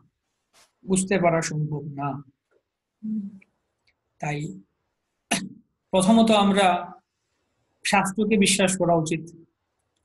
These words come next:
বৈদিক শাস্ত্রকে বিশ্বাস করা উচিত, গ্রন্থরাজ শ্রীমদ্ ভাগবত, ভগবত গীতা, চৈতন্য চরিতামৃত বিশ্বাস করা উচিত।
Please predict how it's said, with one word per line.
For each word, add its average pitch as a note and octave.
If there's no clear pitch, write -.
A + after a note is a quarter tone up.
বৈদিক F#3
শাস্ত্রকে G3
বিশ্বাস F3
করা D#3+
উচিত, D3+
গ্রন্থরাজ E3
শ্রীমদ্ D#3+
ভাগবত, D#3
ভগবত D#3
গীতা, D#3+
চৈতন্য D#3+
চরিতামৃত D#3
বিশ্বাস D#3+
করা D#3
উচিত। D3+